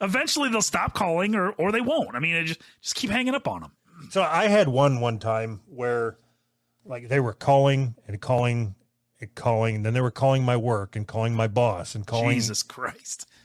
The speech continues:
Speaker 2: So I don't, I don't know how the fuck they did this, but they called me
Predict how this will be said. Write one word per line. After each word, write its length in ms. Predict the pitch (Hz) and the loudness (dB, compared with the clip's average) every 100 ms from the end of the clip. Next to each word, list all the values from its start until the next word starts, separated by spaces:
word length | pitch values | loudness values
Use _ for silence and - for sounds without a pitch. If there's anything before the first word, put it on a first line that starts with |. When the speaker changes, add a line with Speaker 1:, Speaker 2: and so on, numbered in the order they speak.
| _ - | _ -16
Speaker 2:
So 400 | - 175 147 139 _ | 0 2 2 0 _
I 100 | - | 0
don't, 140 | 185 220 | 0 2
I 60 | 170 | 4
don't 140 | 226 | 4
know 80 | 180 | 4
how 320 | 113 - 160 | 2 2 4
the 140 | 190 175 | 4 2
fuck 340 | - 165 151 | 2 0 0
they 140 | 147 131 | 0 0
did 260 | 113 127 | 0 -2
this, 320 | 95 85 - - _ _ _ _ _ | -2 -14 -14 -18 _ _ _ _ _
but 140 | - 131 | -8 -2
they 120 | 147 | -2
called 400 | 143 - 214 196 | -2 2 4 4
me 300 | 120 98 107 | 0 -6 -8